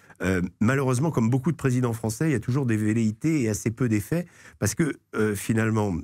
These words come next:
qu'est-ce qui s'est passé depuis, euh, cette fameuse chute de Kaboul, qui était le point de départ de cette discussion et ce documentaire ? Euh, c'est que, euh, les Américains, euh, se sont retirés d'Afghanistan, euh, largement en ignorant, euh, tout le monde,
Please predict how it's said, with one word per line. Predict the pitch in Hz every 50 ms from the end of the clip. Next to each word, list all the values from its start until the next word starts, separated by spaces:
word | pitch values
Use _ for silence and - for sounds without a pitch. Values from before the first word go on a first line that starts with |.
| - _ -
qu'est-ce | - 135 131
qui | - 127
s'est | - - 107
passé | - 107 95 - - 123
depuis, | 104 87 82 - - 113 113 113 110 110 - -
euh, | 90 80 82 82
cette | 82 - 92 -
fameuse | - 95 92 92 87
chute | - - - 101 95
de | 98 85
Kaboul, | - 98 90 90 101 104 95
qui | - -
était | 80 - - 82
le | 80 78
point | - - 107
de | 95 95
départ | 92 98 92 - 107 101 - - - - - - - -
de | 107 101
cette | 95 - 95 92
discussion | 180 190 95 - - 104 - - - 120 110 107
et | 95
ce | - -
documentaire ? | 87 90 90 - - 98 101 104 110 - 147 147 131 101 - - - - - - - - -
Euh, | - 98 98 98 98 101 98
c'est | - - - 120 110
que, | - - - 139
euh, | 135 131 131 117 - 104 98 98 98 95 95 98
les | 95 98 107 110 113
Américains, | 117 113 113 107 110 101 - - 113 107 104 98 95 92 - -
euh, | 80 78 78 78 78 - - -
se | - - 113
sont | 104 - 117 107
retirés | 104 101 - - 104 104 101
d'Afghanistan, | 98 95 92 95 95 95 95 95 92 - - 135 135 139 147 135 131 _ _ _ _ _ _ _ _ _ _ _ -
euh, | 104 98 95 92 95
largement | 98 104 123 131 131 120 110 98 104 110 117 110 110 117 123 127 135 139 139 135 - - - _
en | 104 101 101 98
ignorant, | 104 107 104 101 104 104 104 104 113 120 123 123 120 107 90
euh, | 85
tout | 82 - 104
le | 98 107
monde, | 117 101 80 67 69